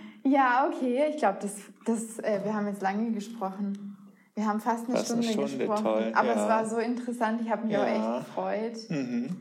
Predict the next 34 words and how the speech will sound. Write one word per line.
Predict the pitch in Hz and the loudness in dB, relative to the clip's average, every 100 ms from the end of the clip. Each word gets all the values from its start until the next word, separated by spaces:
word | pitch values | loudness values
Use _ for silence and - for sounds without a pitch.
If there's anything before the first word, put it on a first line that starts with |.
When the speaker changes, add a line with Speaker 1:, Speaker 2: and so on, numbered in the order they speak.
| - - - _ _ _ _ - | -10 -20 -20 _ _ _ _ 4
Speaker 1:
Das | 240 269 277 - 226 | 6 6 2 -4 4
war | 226 233 | 6 6
das | 233 233 | 4 0
Gespräch | 240 - - 202 226 226 | -2 0 2 4 4 2
mit | 226 220 | 0 0
Frank | 180 196 220 214 | 2 4 4 -2
Thyssen | - 226 214 196 190 208 - - - | 2 2 2 0 0 -2 -4 -12 -6
und | - 262 262 | 4 6 6
ich | 262 | 6
muss | 262 262 285 - | 6 6 0 0
gestehen, | 240 - - 214 220 233 240 - - - - - | 0 2 4 4 6 4 0 -4 -20 -20 -20 -12
ich | - 240 262 | 0 4 6
hatte | 240 240 | 4 4
danach | 208 208 247 262 | 4 6 4 4
direkt | 226 214 240 - | 4 4 2 2
ein | |
schlechtes | 220 208 208 214 214 202 | 2 4 2 2 0 2
Gewissen, | 226 208 254 233 | 2 2 2 2
weil | 196 185 | 2 2
ich | 214 208 - | 0 -2 -4
so | - 202 233 | 2 2 2
viel | 247 240 226 | 2 2 2
gelabert | 214 185 185 190 196 202 | 2 4 6 6 4 2
hab | 190 | 2
und | 202 | 4
ich | 196 | 4
hab's | 196 185 - | 4 0 -2
gerade | 202 196 220 196 | 4 6 6 4
auch | 196 | 2
beim | 190 190 | 2 4
Durchhören | 202 214 240 214 190 | 4 2 2 2 2
noch | 196 | 2
mal | 202 202 | 2 2
gemerkt, | 196 196 190 196 220 | 2 2 4 2 2